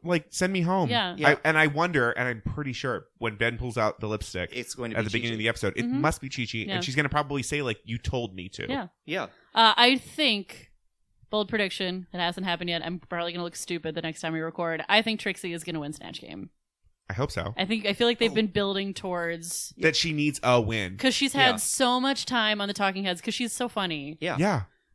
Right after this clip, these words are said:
Speaker 2: But she's had so much presence that I feel like this week is gonna be really good for her.
Speaker 1: And I think
Speaker 3: Yeah.
Speaker 1: she had the most insightful comment
Speaker 2: Mm-hmm.
Speaker 1: in the last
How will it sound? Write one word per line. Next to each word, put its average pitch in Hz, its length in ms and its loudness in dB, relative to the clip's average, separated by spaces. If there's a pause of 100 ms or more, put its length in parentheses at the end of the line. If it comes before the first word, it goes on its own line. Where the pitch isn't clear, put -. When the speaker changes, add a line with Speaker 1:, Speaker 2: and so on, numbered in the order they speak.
Speaker 2:
But 190 160 -2
she's - 160 -6
had 226 140 0
so 233 160 -2
much 233 180 -4
presence 196 380 -2
that 175 100 -10
I 175 100 -4
feel 214 440 -4
like 180 260 -6
this 185 160 -8
week 170 180 -8
is 180 100 -14
gonna 165 160 -12
be 156 120 -14
really 107 220 -16
good - 180 -18
for - 120 -16
her. 95 280 -12
Speaker 1:
And 160 140 2
I 165 80 6
think 208 120 0
Speaker 3:
Yeah. 208 100 -2
Speaker 1:
she 233 80 0
had 214 80 2
the 190 80 -8
most 147 240 -2
insightful 117 540 -4
comment 98 440 -4 (340)
Speaker 2:
Mm-hmm. 220 240 -2
Speaker 1:
in 113 120 0
the 107 80 2
last 113 380 6